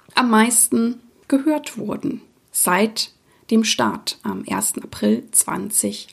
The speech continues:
achtzehn. Und ja, vier Folgen haben dann quasi rein <laughs> rechnerisch, statistisch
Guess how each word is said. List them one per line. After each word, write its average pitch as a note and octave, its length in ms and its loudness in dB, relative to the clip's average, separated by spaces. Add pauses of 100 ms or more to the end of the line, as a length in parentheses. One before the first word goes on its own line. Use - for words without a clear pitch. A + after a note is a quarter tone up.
achtzehn. - 640 -4 (920)
Und C#4 560 2 (320)
ja, - 240 -10
vier C#4 400 2
Folgen A3 800 4
haben F#3+ 320 2
dann F#3 200 -2
quasi G3 680 -4
rein G#3+ 400 4 (320)
<laughs> - 460 -6
rechnerisch, G3+ 580 -2
statistisch - 1040 -2